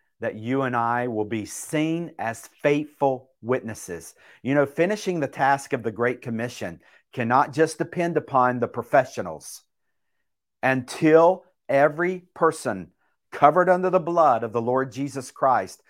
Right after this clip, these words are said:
fulfills Matthew twenty-four fourteen, it will not be fulfilled. And that says the good news of the kingdom will be preached in every nation. That's reporting, giving a report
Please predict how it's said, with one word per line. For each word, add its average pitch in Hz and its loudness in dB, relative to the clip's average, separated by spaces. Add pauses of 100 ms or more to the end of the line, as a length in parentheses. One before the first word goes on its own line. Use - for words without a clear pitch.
(220)
fulfills 139 2
Matthew 135 -4
twenty-four 147 -4
fourteen, 151 -6 (280)
it 117 -6
will 120 -2
not 123 -2
be 135 -4
fulfilled. 135 -6
And 113 -6
that 131 -4
says 160 0 (260)
the 120 -2
good 143 2
news 165 -4 (460)
of 135 0
the 180 0
kingdom 147 -4
will 117 0
be 139 0
preached - -8
in 123 -8 (140)
every 147 -4 (260)
nation. 131 -4 (1200)
That's 143 0 (160)
reporting, 139 2
giving 127 0
a 180 -2
report 190 -2